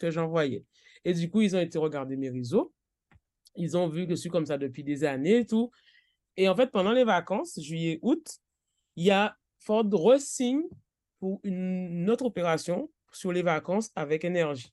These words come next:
Je dis, bon, ben, et Ford dit à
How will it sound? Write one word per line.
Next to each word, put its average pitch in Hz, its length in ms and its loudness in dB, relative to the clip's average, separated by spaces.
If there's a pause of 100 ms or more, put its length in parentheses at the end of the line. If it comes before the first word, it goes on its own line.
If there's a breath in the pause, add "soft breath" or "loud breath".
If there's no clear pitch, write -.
(160)
Je - 140 -20
dis, 131 160 -14
bon, 135 200 -6
ben, 131 520 -4 (520 soft breath)
et 285 180 4
Ford 285 500 0 (100)
dit 165 500 -4 (200)
à 156 260 -8